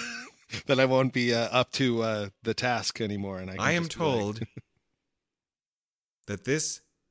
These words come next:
Speaker 2: issue is, some people tell me,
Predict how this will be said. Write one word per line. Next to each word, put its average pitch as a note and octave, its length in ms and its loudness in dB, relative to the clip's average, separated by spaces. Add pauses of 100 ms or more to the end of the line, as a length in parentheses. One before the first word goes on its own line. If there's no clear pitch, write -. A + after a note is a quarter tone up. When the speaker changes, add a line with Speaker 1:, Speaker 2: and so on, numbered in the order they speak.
(120)
Speaker 2:
issue G2+ 500 -4 (640)
is, G#2+ 400 -4 (400)
some G3 260 2
people B2 260 -4
tell D#2+ 220 -10
me, D2 200 -16